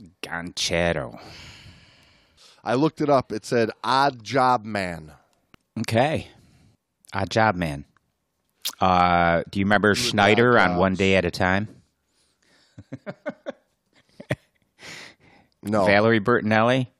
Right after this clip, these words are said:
Speaker 1: You don't, you don't remember One Day at a Time. What gave Valerie Bertinelli her start? Okay.
Speaker 2: Yeah, yeah, I remember Valerie Bertinelli, but
Speaker 1: You
Speaker 2: I
Speaker 1: don't
Speaker 2: don't,
Speaker 1: remember
Speaker 2: uh,
Speaker 1: the, you don't remember what she's famous for,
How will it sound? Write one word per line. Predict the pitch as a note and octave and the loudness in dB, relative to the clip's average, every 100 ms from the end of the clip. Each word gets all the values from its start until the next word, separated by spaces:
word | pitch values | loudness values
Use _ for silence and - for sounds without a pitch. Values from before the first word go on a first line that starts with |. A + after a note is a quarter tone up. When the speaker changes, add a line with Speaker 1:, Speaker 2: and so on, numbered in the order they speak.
| _ _ _ _ _ | _ _ _ _ _
Speaker 1:
You | G#2+ | -4
don't, | A#2 A2 | 0 0
you | F#2+ | 0
don't | G#2 G2 | 0 0
remember | F2 F#2+ G2 F2 | -2 -2 -2 -2
One | D2+ D2 | -4 -4
Day | D2+ D2 | -2 -2
at | |
a | C#2 | -4
Time. | - C2+ B1+ C2 | -6 -8 -8 -10
What | D2+ E2 D#2 | -6 -6 -4
gave | - E2 D2 | -6 -6 -2
Valerie | D#2+ D#2+ D#2 D2 | -2 -2 -2 -4
Bertinelli | D2+ C2 D2 D#2 D2+ C#2 | -6 -6 -6 -4 -4 -6
her | |
start? | C2+ - D#2 D2+ A#1+ - - _ _ _ _ _ _ _ _ _ | -8 -8 -4 -4 -6 -10 -20 _ _ _ _ _ _ _ _ _
Okay. | G#2+ A#2 F2 _ _ _ _ _ _ _ - | -16 -16 -18 _ _ _ _ _ _ _ -8
Speaker 2:
Yeah, | G2+ G#2+ | -2 0
yeah, | G#2+ G#2 | 2 2
I | |
remember | G#2+ A2 A#2+ B2 A2 G2+ | 2 0 -2 -2 -2 -2
Valerie | F#2+ G2 G2 | -2 -2 -2
Bertinelli, | F#2 F#2 F#2 F#2 F2 E2+ | -4 -8 -6 -6 -6 -8
but | E2+ E2+ | -10 -8
Speaker 1:
You | |
Speaker 2:
I | F2 | -6
Speaker 1:
don't | F2+ | -6
Speaker 2:
don't, | F2 | -4
Speaker 1:
remember | F#2+ F2+ F2 E2+ | -4 -4 -4 -4
Speaker 2:
uh, | D#2 | -4
Speaker 1:
the, | D#2+ D2+ - _ _ | -4 -6 -12 _ _
you | G#2+ | -2
don't | C3 A#2+ | -2 0
remember | A2 G#2 G2+ F#2 | 0 2 0 0
what | F2+ | -2
she's | - D#2+ | -4 -8
famous | - A#2 F#2 C#2+ - | -4 -2 -2 -6 -12
for, | - G1+ | -14 -14